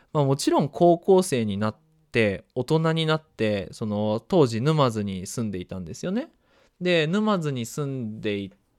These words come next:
た時期が長いから、もちろんこう、見に行くところとか、できることとかっていうのは大人の方が知ってるじゃないですか。だから、まあ、もうちょっとね、なんか、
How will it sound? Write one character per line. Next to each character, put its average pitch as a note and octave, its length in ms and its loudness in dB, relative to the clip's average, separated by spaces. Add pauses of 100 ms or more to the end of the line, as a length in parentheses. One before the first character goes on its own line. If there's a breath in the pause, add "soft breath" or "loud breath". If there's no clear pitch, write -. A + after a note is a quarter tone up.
た B2+ 160 2
時 B2+ 220 -6
期 A#2 140 -6
が G2+ 120 -4
長 F#3 320 0
い C3 120 0
か F#2+ 160 -4
ら、 G#2+ 260 2
も D3+ 180 0
ち F#4+ 160 0
ろ F4+ 120 2
ん A#2+ 80 -4
こ G#2+ 260 -2
う、 - 20 -4
見 E3+ 200 2
に D3+ 140 -2
行 G#2+ 220 -8
く - 140 -20
と A2 160 -2
こ A2 160 -4
ろ G#2 100 -4
と F#2+ 160 -10
か、 F#2+ 300 -6 (800)
で C3+ 160 4
き A3 200 0
る D#3 100 2
こ - 160 -8
と F#2+ 120 -8
と F#2 120 -10
か F2+ 120 -10
っ F2 40 -14
て - 140 -12
い F2+ 40 -8
う - 20 -8
の F2+ 100 -10
は - 60 -8
大 D3+ 100 2
人 G#3+ 240 4
の A3 100 2
方 G#3+ 140 0
が G2+ 80 -2
知 - 140 -12
っ - 40 -20
て D#3+ 140 0
る D3 60 0
じ C3+ 80 -2
ゃ A2 40 0
な F#2 80 -6
い - 40 -10
で - 60 -14
す - 80 -20
か。 - 160 -14 (880 loud breath)
だ A#3+ 120 2
か B3 140 2
ら、 A#3+ 380 4
ま D3+ 100 2
あ、 D3 40 4
も C#4+ 380 2
う G4 40 0
ち - 180 -2
ょ - 20 6
っ G4 60 -12 (120)
と F#3 140 2
ね、 B2+ 280 2
な A#2 120 -2
ん G#2+ 80 -2
か、 G2 260 -6